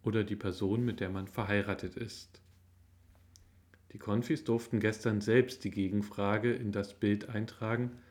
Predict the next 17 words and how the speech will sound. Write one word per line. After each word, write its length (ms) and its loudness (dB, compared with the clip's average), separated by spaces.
um 240 0
so 220 4
auf 220 -4
gesellschaftliche 840 0
Missstände 680 -2
hinzuweisen. 800 -4
Und 160 -4
ich 160 -12
will 180 2
Ihnen 420 4
die 120 -4
Ergebnisse 580 -2
einmal 260 -2
vorlesen. 600 -2
Also, 440 2
Jesus 320 2
sagt, 440 0